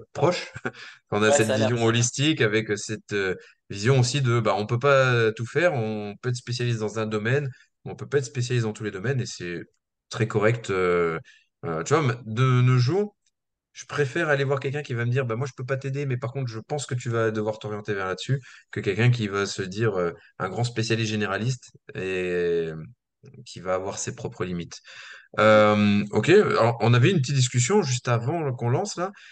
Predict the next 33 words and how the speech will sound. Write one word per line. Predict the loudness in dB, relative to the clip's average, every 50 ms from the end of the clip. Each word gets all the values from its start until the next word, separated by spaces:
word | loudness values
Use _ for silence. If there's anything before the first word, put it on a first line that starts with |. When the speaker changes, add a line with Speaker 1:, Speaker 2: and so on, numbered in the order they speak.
| -20 -20 _
Speaker 1:
C'était | -12 -2 2 4
super | 4 4 2 2 4 4 4 4
intéressant. | 2 2 2 2 2 2 0 0 0 0 0 -2 -4 -14 -20 -20 -20 -20 _ 0
Euh, | 2 4 6 6 4 2 0 -2 -2 -4 -6 -8
tu | -6 -4 0
me | 0 0 2
parlais | 0 0 0 0 0 0 0 -2 -2 -4 -12 _ _ _ _ _ _ _ _ _ _ _ -20 -20 _ _
du | -14 -14 -14
point | -12 _ -4 0 0 2 2
de | 0
départ | -4 -6 -6 -4 -4 -4 -4
de | -4 -4
la | -4
respiration | -4 -4 -6 -6 -6 -4 -4 -4 -4 -4 -6 -8 -8 -12 _
pour | -12 -12 -12 -10
tous | -8 -6
les | -2 0 0
mouvements | 0 2 0 0 0 -2 -2 -2 -2 -2
que | -2 -2 -4
nous, | -4 -4
on | -2 -2
appelle | -2 -2 0 0
réflexes | -2 -2 -2 -6 -6 -4 -6
archaïques, | -6 -4 -2 -2 -2 -2 -4 -8 -10 -18 -20 -12 -10
et | -8
toi, | -6 -6 -8
tu | -2 0
vas | 0 0
appeler | 0 0 0 0
les | 2
mouvements | 2 2 4 2 2 2 2 0 0 -2
du | -2 -2 -4 -2
bébé. | -4 -4 -2 -2 -2 -4 -4